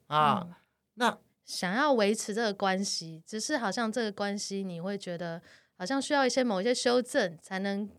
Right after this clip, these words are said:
Speaker 2: 更健康、更好。
Speaker 1: 那重点来了啊，啊，既然你主动想要去改变或者维持或者增进这段关系，那问问自己，啊，你真的愿意付出的是多少？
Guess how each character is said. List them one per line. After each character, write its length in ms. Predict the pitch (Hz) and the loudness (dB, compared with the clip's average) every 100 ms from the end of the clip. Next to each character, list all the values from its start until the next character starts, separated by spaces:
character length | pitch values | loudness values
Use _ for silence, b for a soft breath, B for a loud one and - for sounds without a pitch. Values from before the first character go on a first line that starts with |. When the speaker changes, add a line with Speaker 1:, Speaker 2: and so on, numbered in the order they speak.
| _ | _
Speaker 2:
更 180 | 302 233 | -2 0
健 220 | 262 214 | 0 2
康、 240 | 240 214 | 2 2
更 200 | 233 214 | 2 0
好。 340 | 170 - 190 - _ _ _ _ _ | 0 -8 -12 -20 _ _ _ _ _
Speaker 1:
那 180 | 175 131 _ | -6 -6 _
重 160 | 202 147 | -2 0
点 160 | 123 | 0
来 160 | 110 104 | -2 -2
了 80 | 110 | -2
啊， 240 | 117 123 127 _ | -2 -4 -12 _
啊， 380 | - 143 123 110 b b - | 0 2 2 -2 b b -10
既 180 | 285 | 2
然 280 | 254 180 185 | 4 6 4
你 380 | 180 160 160 156 | 2 0 -2 -4
主 300 | - 160 156 | -4 -2 0
动 320 | 180 247 190 | 4 4 2
想 120 | 175 | 0
要 160 | 143 170 | 2 2
去 440 | 180 196 160 143 b b - | 2 2 2 0 b b 0
改 220 | 143 131 | 2 4
变 320 | 190 170 156 | 6 6 4
或 120 | 160 | 2
者 100 | 170 | 2
维 240 | 156 147 160 | 4 4 4
持 380 | - 143 135 | -2 -4 -2
或 100 | 151 | 0
者 80 | 170 | -2
增 380 | 156 196 185 190 | 2 4 6 4
进 340 | 196 196 165 | 4 4 4
这 80 | 160 | 0
段 100 | 170 | 2
关 200 | 165 160 | 2 0
系， 340 | 147 156 156 151 _ _ _ _ _ | -2 -6 -8 -10 _ _ _ _ _
那 120 | 240 240 | 2 6
问 80 | |
问 160 | 240 226 | 8 6
自 100 | - | 4
己， 220 | - 104 - _ _ _ _ | -2 -8 -14 _ _ _ _
啊， 300 | 131 110 60 - _ | 0 0 -2 -14 _
你 180 | 120 120 | -16 -6
真 180 | 165 | -2
的 540 | 156 139 123 113 107 104 _ _ | 0 2 2 0 -4 -10 _ _
愿 200 | 151 123 | -4 -4
意 160 | 123 110 | -4 -6
付 280 | - 175 120 | -6 -6 -6
出 180 | - 113 | -6 -8
的 100 | 104 | -6
是 100 | 95 | -8
多 160 | 95 | -8
少？ 300 | 98 - 131 | -10 -12 -14